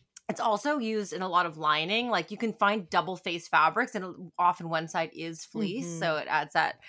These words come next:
Speaker 1: nice extra layer of warmth, and comes in various thicknesses and textures, including micro fleece, which is really fine and is used for, again, the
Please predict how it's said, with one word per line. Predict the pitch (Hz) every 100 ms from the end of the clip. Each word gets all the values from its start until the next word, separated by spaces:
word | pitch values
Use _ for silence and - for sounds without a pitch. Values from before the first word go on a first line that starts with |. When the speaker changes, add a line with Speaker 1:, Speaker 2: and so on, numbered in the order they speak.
| - - - 180
Speaker 1:
nice | 165 -
extra | 160 - 175 156 156 - _ -
layer | 156 156 156
of | 156 165
warmth, | 196 247 277 269 _ -
and | 170 165 160 160 - - - -
comes | - 262 254
in | 233 233 -
various | 165 214 247 285 277 - -
thicknesses | 220 247 - 285 269
and | 269
textures, | - 208 - - 208 196 196 196 -
including | 175 180 202 190
micro | 175 170 196 180 156
fleece, | - 156 147 - -
which | 170 -
is | 156 190
really | 190 165
fine | - 165 165 196 247 269
and | 180
is | 180 156
used | 165 160 -
for, | 151 -
again, | - 123 -
the | 151